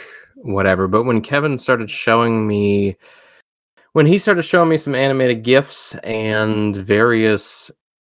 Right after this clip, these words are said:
other things, images and whatnot, I, I had a, I had a small hand in a few puzzles that I'm sure he's forgotten,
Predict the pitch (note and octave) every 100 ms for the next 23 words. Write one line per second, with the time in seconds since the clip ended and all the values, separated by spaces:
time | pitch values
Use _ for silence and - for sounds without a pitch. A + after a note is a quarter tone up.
0 | _ _ _ - D3+ C#3 B2 - B2+ A2+
1 | A#2+ A#2+ - _ D#3 C#3 B2+ A#2+ B2+ A#2+
2 | A2+ G2+ - A2+ A2 G#2+ G2+ - F#2+ B2+
3 | F#2+ F2+ _ _ B2+ B2 G2 - - A2
4 | G#2+ G2+ G#2+ G2+ G2+ F#2+ F2+ G#2 G2 -
5 | G2 G2 G2 F#2 F#2 - B2 G#2+ G#2+ -
6 | F#2 F#2+ F#2 C2+ F2 F2+